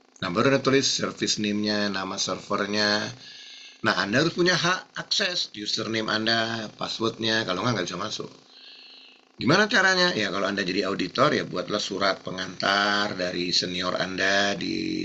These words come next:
tim audit, ngirim surat ke admin, bahwa saya perlu membaca data s-, tertentu dari server Anda, tolong diberikan username password. Gitu.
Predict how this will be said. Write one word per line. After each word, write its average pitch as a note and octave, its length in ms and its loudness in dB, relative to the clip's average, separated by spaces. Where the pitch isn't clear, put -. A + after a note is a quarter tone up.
tim F2 240 -6
audit, G#2 640 0
ngirim F2 320 -6
surat F#2 320 -2
ke E2+ 160 -6
admin, A2 720 0
bahwa E2+ 320 -8
saya F#2+ 480 -4
perlu G2+ 480 2
membaca F2 560 -4
data F#2+ 640 -2
s-, - 400 -2
tertentu G#2 880 2
dari F2 240 -2
server - 400 -4
Anda, G2 480 0
tolong F#2+ 320 -2
diberikan F2+ 400 -4
username F2 480 -4
password. - 320 -10
Gitu. - 560 -8